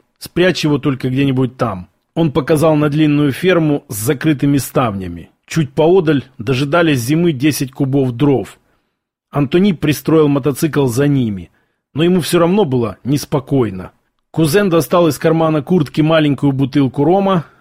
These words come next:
сделал большой глоток и передал Антони. Потом выудил из рюкзака жестяную банку и повторил операцию.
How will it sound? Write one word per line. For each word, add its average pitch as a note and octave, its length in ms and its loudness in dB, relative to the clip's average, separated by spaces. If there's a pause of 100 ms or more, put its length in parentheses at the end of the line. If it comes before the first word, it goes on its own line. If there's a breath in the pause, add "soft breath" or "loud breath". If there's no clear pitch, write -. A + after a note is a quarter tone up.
сделал C#3+ 420 2
большой C#3 420 0
глоток D3 600 0 (120)
и D3+ 80 -6
передал D3 480 2
Антони. C3 500 -2 (360)
Потом E3 340 0
выудил D#3 400 2
из C3+ 140 0
рюкзака C#3+ 480 0
жестяную C#3 500 -2
банку F3 540 -2 (120)
и E3 80 -4
повторил C#3 540 -2
операцию. B2+ 720 -4